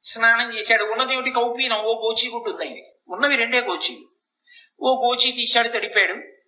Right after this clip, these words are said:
ఇంకో గోచీ పెట్టుకున్నాడు. ఈ గోచీ తీసుకొచ్చి ఓ తాడు ముక్కో, ఓ అరిటాకో, ఓ తీగో ఏదో కట్టాడు, దాని మీద ఆరేశాడు. మరి ఆకలి అన్నది ఉంటుంది కదా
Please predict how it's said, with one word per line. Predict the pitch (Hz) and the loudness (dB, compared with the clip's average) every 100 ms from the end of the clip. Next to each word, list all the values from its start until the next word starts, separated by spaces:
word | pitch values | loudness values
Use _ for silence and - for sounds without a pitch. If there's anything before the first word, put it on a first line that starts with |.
| _ _ - | _ _ -12
ఇంకో | 254 | 0
గోచీ | 277 247 247 247 | 2 2 0 0
పెట్టుకున్నాడు. | 247 214 220 220 220 | -2 -4 -2 0 2
ఈ | 247 233 214 | 0 -4 0
గోచీ | 214 220 247 | 0 2 0
తీసుకొచ్చి | 240 214 220 214 294 | 0 -4 -2 -2 -2
ఓ | 269 254 247 | -2 -2 0
తాడు | 208 208 226 | 2 2 2
ముక్కో, | 220 - 233 | -2 0 2
ఓ | 320 302 254 240 | 2 2 2 4
అరిటాకో, | 226 208 208 220 220 226 | 4 2 2 4 4 2
ఓ | 269 294 240 - | -2 0 -2 0
తీగో | 226 214 220 | 0 2 2
ఏదో | 240 214 220 | 2 0 -2
కట్టాడు, | 214 214 | -2 0
దాని | 240 254 | 2 0
మీద | 202 | 0
ఆరేశాడు. | 196 156 - - - _ _ _ _ _ _ - _ - - _ _ - | 0 0 -4 -6 -8 _ _ _ _ _ _ -20 _ -20 -20 _ _ 2
మరి | 269 | 4
ఆకలి | - 143 143 196 277 | 4 4 2 2 2
అన్నది | 285 285 277 | 0 -2 -6
ఉంటుంది | 247 277 277 | -8 -6 -2
కదా | 285 330 359 | -2 -2 -8